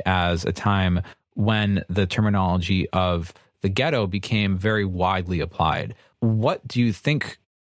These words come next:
was going on then that allowed the ghetto as an idea, as a figure of historical memory, as opposed to the actual historical events, to become so powerful and so broad as a metaphor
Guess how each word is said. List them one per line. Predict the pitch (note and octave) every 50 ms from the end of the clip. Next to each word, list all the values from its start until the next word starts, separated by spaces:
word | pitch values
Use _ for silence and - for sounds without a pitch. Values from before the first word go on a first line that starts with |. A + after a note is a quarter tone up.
| _ _ -
was | G#2+ A2+ G#2+ G#2
going | A2 A2 G#2 G2 F#2 F#2
on | F#2 G2+ A2 A2+ A2 G2+
then | F#2 D#2+ D2 C#2+ C#2 B1+ - - _ _ _ _ _ _ -
that | - G#2+ A2+ A2 G2 F2+ - - _ _ _ _ _ -
allowed | A2 G#2 G2+ G#2 G2+ G#2+ A#2 A#2+ A#2+ A2+ G2
the | F2+ G2
ghetto | F#2+ - G2 F#2+ G2+ F2+ B1+ A1 - - - _ _ _ _ _ -
as | G#2 A2 A#2 A2+ G2+
an | A2 G#2
idea, | F#2+ F2+ F2+ F#2+ F#2+ A2 A2+ G2 - - - - _ _ _ -
as | - G#2 G#2+
a | -
figure | - - D3 C#3+ B2+ B2 B2+ B2
of | G#2
historical | G#2+ G#2+ - - B2 G#2 G2 - G#2
memory, | F#2+ G2 A2+ A2 F#2+ F2 E2+ D2 D2+
as | F#2+ F#2+
opposed | F2+ F2 - - G#2 G2 F#2 F2
to | - G2
the | F2+ F#2+ F2+ - - -
actual | G#2+ G#2+ G#2 - - A2+ G2
historical | F#2 G#2 G2 - - G2 F#2 F2 - F2 F2
events, | E2+ F#2 B2+ B2+ G2+ F2 - - - - - - _ _ -
to | -
become | B2 A2 G#2+ - - A2 G2+
so | - - F#2
powerful | F2 - G2 F#2+ F2+ E2 E2+ - F2 E2+ D#2 D2+ - - _ _ _ _ _ _ -
and | A#2+ A2 G2+ G2 F#2+
so | - - A2+ G2+ F#2 F2
broad | G2 G#2 - G#2+ G2+ G#2 G#2+ A2+ A2+ A2 A2 G2+
as | F#2+ F#2+
a | F#2+
metaphor | F#2 F#2+ G2+ G#2 G#2+ G2 - - - F#2 F#2 E2 D#2+ D#2+ D#2